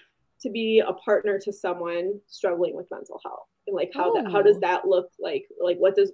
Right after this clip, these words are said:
Speaker 1: what role do you play? Um, which I think is super meaningful for a Y A read for someone who is struggling with mental health, but also, like, like, a stu-, well, I shouldn't say students, but, like, young adults who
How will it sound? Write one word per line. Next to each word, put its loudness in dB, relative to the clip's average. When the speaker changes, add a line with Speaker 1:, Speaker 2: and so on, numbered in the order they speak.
Speaker 1:
what 4
role 4
do -4
you -8
play? -8
Um, -4
which 4
I 4
think 4
is -2
super 2
meaningful 2
for 6
a 6
Y 4
A 8
read 4
for 2
someone 0
who 2
is 2
struggling 2
with 0
mental -2
health, -4
but -4
also, 4
like, 4
like, 2
a -2
stu-, -12
well, 0
I -2
shouldn't -2
say 4
students, -2
but, 2
like, 4
young 8
adults 2
who 6